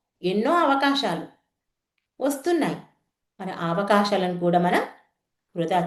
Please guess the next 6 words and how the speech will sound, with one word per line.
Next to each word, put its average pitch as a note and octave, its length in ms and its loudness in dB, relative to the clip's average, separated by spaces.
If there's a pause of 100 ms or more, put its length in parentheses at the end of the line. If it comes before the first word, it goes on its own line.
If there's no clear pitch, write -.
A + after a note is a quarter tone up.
చేసుకోకుండా E3+ 540 -2 (140)
సద్వినియోగం F3 720 4 (520)
చేసుకుందాం. E3 600 -8
తర్వాత G3+ 400 4
మనం G3+ 280 2 (520)
చేస్తామన్నా B3 720 4